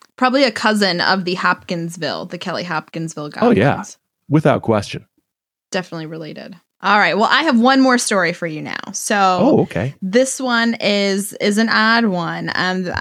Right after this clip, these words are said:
Speaker 1: this is the Loveland Frog Man. So I've heard of this, this creature, um, this, this frog person. Apparently I like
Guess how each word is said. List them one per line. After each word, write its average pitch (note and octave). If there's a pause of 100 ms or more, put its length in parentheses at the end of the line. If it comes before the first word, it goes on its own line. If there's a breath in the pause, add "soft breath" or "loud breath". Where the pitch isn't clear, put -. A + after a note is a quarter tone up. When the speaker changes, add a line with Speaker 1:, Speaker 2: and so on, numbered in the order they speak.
(140)
Speaker 1:
this G#3+
is A3+
the A#3+
Loveland A3
Frog F#3+
Man. E3 (140)
So G3
I've G3
heard B3+
of G3 (300)
this, E3+
this -
creature, F3+ (420 loud breath)
um, G#3
this, F#3+
this F3+
frog F3 (160)
person. F3
Apparently F#3
I F3
like E3+